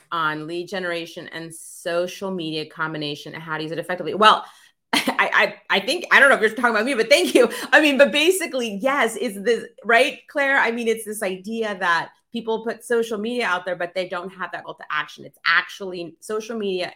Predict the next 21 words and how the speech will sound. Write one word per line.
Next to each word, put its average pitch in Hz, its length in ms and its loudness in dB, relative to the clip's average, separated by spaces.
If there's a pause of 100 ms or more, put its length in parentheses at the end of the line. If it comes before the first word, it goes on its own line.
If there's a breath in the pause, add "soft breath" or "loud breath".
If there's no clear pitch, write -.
(120)
in 190 180 -4
my 254 120 -2
opinion, 226 640 -4 (320 soft breath)
is 202 160 -4
not 202 280 2
lead 180 180 -6
generation, 143 760 -8
right? 160 280 -6
It - 120 -10
is 170 140 -12
not 175 220 0
lead 220 120 -2
generation 208 520 -4
until 165 280 -12
you 156 140 -10
have 151 200 -8
that - 160 -14
call - 180 -12
to - 140 -18
action, 143 380 -4
that 139 160 -10